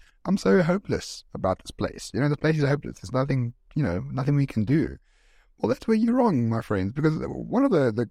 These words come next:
the key insights that we found this week is, is this article by Frans Cronje. Frans Cronje is the ex-C E O of the I R R, and he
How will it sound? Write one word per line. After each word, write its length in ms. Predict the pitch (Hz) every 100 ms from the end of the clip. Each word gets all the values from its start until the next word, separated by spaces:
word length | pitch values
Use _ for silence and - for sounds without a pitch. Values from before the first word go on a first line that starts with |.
| -
the 80 | 113
key 300 | - - 143
insights 560 | 110 - 80 - - -
that 160 | 98
we 100 | 98
found 380 | 98 - 87 82
this 180 | 80 -
week 200 | 76 -
is, 120 | 85 76
is 120 | 110
this 240 | 165 160 -
article 380 | 117 117 - 101
by 180 | 101
Frans 320 | 92 - 90 -
Cronje. 340 | 90 78 -
Frans 220 | 117 120
Cronje 240 | - 110 101
is 80 |
the 180 | 87 -
ex-C 320 | 101 - 104
E 60 | 98
O 260 | 95 98 92
of 160 | 90 87
the 500 | 90 85 80 78 78 -
I 160 | 95
R 160 | 92 85
R, 340 | 123 151 151 _ _ _ _ - -
and 140 | 110
he 460 | 127 135 127 120